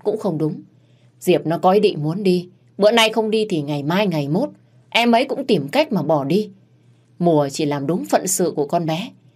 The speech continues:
nó làm sao biết được là Diệp lừa nó để bỏ trốn. Mọi người trách con bé, chỉ tội cho nó thôi. Vậy thì tôi... Phải trách ai đây?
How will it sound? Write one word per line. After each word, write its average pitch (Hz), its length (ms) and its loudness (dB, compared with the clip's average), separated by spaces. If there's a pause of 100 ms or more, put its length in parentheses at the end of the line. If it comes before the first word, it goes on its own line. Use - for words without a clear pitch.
(240)
nó 208 160 4
làm 170 180 2
sao 190 200 2
biết 190 180 0
được 156 200 0
là 156 120 2
Diệp 151 260 0
lừa 170 200 4
nó 175 280 -2
để 196 100 0
bỏ 165 220 4
trốn. 196 280 0 (680)
Mọi 160 220 2
người 151 340 -4
trách 233 200 -2
con 196 160 2
bé, 180 260 -2 (380)
chỉ 185 240 0
tội 214 180 4
cho 226 120 2
nó 202 240 2
thôi. 214 180 2 (2000)
Vậy 196 200 4
thì 156 200 -2
tôi... 190 320 4 (840)
Phải 170 220 2
trách 190 200 2
ai 214 240 4
đây? 208 240 4